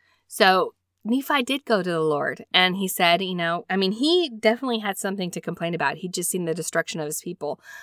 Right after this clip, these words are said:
um, and that had to be <laughs> really, really depressing. He saw some really great and wonderful stuff too, but that had to be, like, a really low down moment for him. Um, he said, "After I had received strength, he went to the Lord and said, 'Lord, uh, you know, so-and-so took my purple crayon. What do I do?' And the Lord said, you know, 'Here's the blue crayon. You're fine.'"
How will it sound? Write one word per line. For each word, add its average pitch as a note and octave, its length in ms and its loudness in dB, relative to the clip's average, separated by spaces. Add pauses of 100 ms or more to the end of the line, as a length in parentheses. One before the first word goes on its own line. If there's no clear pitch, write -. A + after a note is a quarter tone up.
(160)
um, E3+ 180 4
and D#3+ 120 0
that F#3+ 120 4
had G3+ 140 0
to G3 80 -4
be F#3+ 140 0
<laughs> - 280 -12
really, F3+ 200 2
really E3+ 200 -4
depressing. E3+ 400 -6 (240)
He C4 140 -4
saw C#4 140 4
some A3 240 2
really G#3+ 180 6
great G3 240 2
and F3+ 100 -4
wonderful F3+ 320 -4
stuff F3 300 -2
too, G3 240 0
but F#3 200 -4
that F#3 200 4
had F#3+ 180 -4
to F3 60 -6
be, E3+ 220 -6
like, D3+ 200 0
a - 100 -4
really F3 300 -6
low E3 240 -2
down D3+ 280 -4
moment E3+ 340 -6
for D3 120 -10
him. D#3 240 -14 (600)
Um, D#3+ 480 4
he - 100 -16
said, G3+ 240 2
"After G3+ 340 0
I A3 60 0
had G#3+ 120 -4
received F#3+ 320 -4
strength, - 500 -4
he G3 120 -4
went F#3 200 0
to - 80 -10
the G#3+ 100 -2
Lord D#3+ 360 -2 (400)
and F#3+ 140 -4
said, F3+ 120 2
'Lord, F#3 380 4
uh, G3 160 0 (220)
you F#3 100 -6
know, D#3+ 180 2
so-and-so A3 460 6
took G#3 220 -2
my F3 120 6
purple F#3+ 320 0
crayon. D#3 600 2
What F3 100 -2
do F3+ 100 0
I E3+ 120 6
do?' D#3+ 280 0
And D#3 100 -4
the D#3 40 -4
Lord D#3 280 2
said, D#3 160 0
you D#3+ 80 -8
know, C#3+ 120 -8
'Here's D#3+ 260 -8
the E3+ 60 -10
blue A3 160 -4
crayon. - 380 -8
You're E3 120 -8
fine.'" - 360 -8